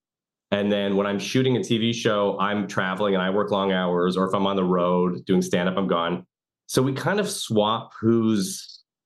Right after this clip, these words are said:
A parent, B parent. Like, when I'm home,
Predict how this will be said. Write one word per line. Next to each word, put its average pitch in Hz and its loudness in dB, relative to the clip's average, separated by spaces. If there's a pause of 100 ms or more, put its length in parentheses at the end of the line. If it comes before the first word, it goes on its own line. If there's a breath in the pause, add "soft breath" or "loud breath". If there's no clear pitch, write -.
(440)
A 107 2
parent, 104 0
B 98 2
parent. 131 0 (580)
Like, 101 2
when 123 0
I'm 143 -2
home, 113 0